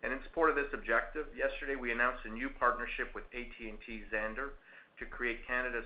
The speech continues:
first self-serve omni-channel advertising platform for T V and dig-, digital that will deliver increased automation functionalities and leverage data to facilitate new and easier media buying capabilities.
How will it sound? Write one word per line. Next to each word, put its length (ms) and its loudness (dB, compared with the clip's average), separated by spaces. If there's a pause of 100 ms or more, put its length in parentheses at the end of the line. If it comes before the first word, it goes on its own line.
(140)
first 160 0 (160)
self-serve 720 4
omni-channel 640 0
advertising 720 0
platform 480 -4
for 160 -8
T 160 -10
V 160 -6
and 240 -4
dig-, 240 -6 (240)
digital 400 -4 (560)
that 80 -4
will 160 -6
deliver 480 -2
increased 560 -6
automation 640 0
functionalities 800 -4 (160)
and 80 -8
leverage 400 -2
data 240 -4
to 240 -6
facilitate 640 -10
new 320 -6 (160)
and 160 -10
easier 400 -8
media 400 -8
buying 320 -8
capabilities. 640 -12